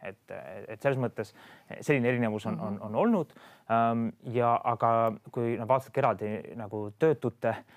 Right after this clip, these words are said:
Speaker 1: võimalust tööle saada, siis, noh, see pigem oli väike ja suurem probleem on pigem see sõiduaeg, mis ühistranspordil on, äh, tihedus, mis sellel, äh, mis nendel väljumistel on. Ehk siis,
Speaker 2: Ehk kvaliteet.
Speaker 1: äh, ehk siis kvaliteedi aspektid ja, ja,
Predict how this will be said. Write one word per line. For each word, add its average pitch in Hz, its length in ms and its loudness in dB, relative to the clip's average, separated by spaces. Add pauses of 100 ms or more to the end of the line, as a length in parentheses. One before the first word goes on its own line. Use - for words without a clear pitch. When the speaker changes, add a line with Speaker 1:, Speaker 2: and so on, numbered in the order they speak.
(200)
Speaker 1:
võimalust 117 480 2
tööle 165 280 4
saada, 110 480 0
siis, - 460 -6
noh, 107 120 -10
see 127 160 0
pigem 104 320 -2
oli 92 220 -10 (320)
väike 160 460 0 (320)
ja 110 60 -8
suurem 151 420 2
probleem 107 460 -2
on 107 140 -6
pigem 104 600 -4
see 104 100 -14
sõiduaeg, 120 520 -2
mis 107 180 -10
ühistranspordil 104 800 -8
on, 101 240 -10 (460)
äh, 95 380 -6 (720)
tihedus, 104 520 -6 (140)
mis 95 200 -20
sellel, 92 360 -10 (100)
äh, 95 240 -12 (100)
mis 98 160 -18
nendel 98 260 -10
väljumistel 92 680 -8
on. 107 180 -6 (100)
Ehk 104 140 -12
siis, 101 180 -8
Speaker 2:
Ehk 151 180 -8
kvaliteet. 190 420 -2 (200)
Speaker 1:
äh, - 80 -8
ehk 151 100 -2
siis 131 140 -2
kvaliteedi 135 420 0
aspektid - 580 -6
ja, 107 160 -4
ja, 110 100 -2